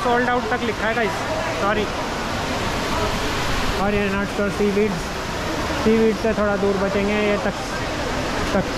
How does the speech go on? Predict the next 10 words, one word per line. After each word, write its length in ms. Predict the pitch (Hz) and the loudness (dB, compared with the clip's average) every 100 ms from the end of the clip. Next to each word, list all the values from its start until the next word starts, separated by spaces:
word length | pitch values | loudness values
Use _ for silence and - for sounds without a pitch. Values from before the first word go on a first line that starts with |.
| - | 0
में 160 | 202 190 | 2 2
आया 280 | 190 196 208 - - - - | 2 0 0 -2 -4 -4 -2
करके 260 | 196 190 202 196 | -2 0 0 0
कुछ 160 | - 175 | 0 0
मॉल 200 | 170 175 | 0 0
है, 80 | 196 - - - - 208 - - - - 208 | 0 -2 -4 -4 -4 -2 -2 0 0 0 2
और 100 | 185 | 2
यहाँ 180 | 190 175 | 2 2
पर 160 | 185 185 | 0 0
इनका 220 | 185 190 | 0 -2